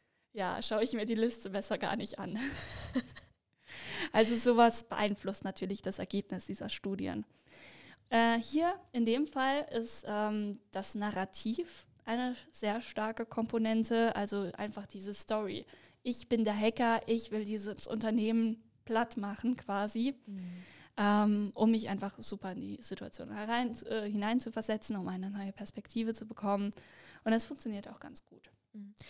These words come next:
Speaker 2: Ich bin natürlich auch dadurch, durch diesen Perspektivwechsel plötzlich nicht mehr in der Situation, ähm, nur, nur reagieren zu können,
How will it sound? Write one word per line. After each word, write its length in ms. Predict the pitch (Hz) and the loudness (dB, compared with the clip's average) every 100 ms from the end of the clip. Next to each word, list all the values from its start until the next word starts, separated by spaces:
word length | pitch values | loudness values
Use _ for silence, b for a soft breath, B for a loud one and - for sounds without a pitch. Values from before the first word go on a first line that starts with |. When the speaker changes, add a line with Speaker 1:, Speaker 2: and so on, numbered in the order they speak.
| B B | B B
Speaker 2:
Ich 160 | - - | -6 2
bin 80 | 240 | 6
natürlich 480 | 220 - 214 208 - | 6 4 2 2 0
auch 240 | 196 - - | -2 -4 -4
dadurch, 460 | 208 202 202 - - 196 | 0 2 2 2 -2 0
durch 140 | 214 | 2
diesen 240 | 214 196 | 2 2
Perspektivwechsel 960 | 190 196 - 180 - 262 - 185 - 185 B B - | 0 -2 -4 -6 0 0 0 -2 -2 -4 B B 2
plötzlich 440 | 208 - 196 - | 2 2 -4 2
nicht 260 | 214 - 214 | 2 2 2
mehr 180 | 214 | 2
in 80 | 196 | 2
der 120 | 196 | 0
Situation, 680 | 190 190 196 190 - 196 196 B B - | 0 0 0 0 0 0 0 B B -6
ähm, 400 | 202 185 185 185 - _ _ _ _ _ _ _ _ _ - - | 0 2 2 -2 -6 _ _ _ _ _ _ _ _ _ -20 -10
nur, 720 | 208 202 208 196 190 185 185 - - | -8 -8 -2 2 4 4 0 -2 0
nur 360 | 196 190 185 185 | 4 6 4 2
reagieren 540 | 190 185 208 240 196 | 2 4 4 4 4
zu 140 | - - | 2 -2
können, 380 | 185 170 170 | 0 0 -2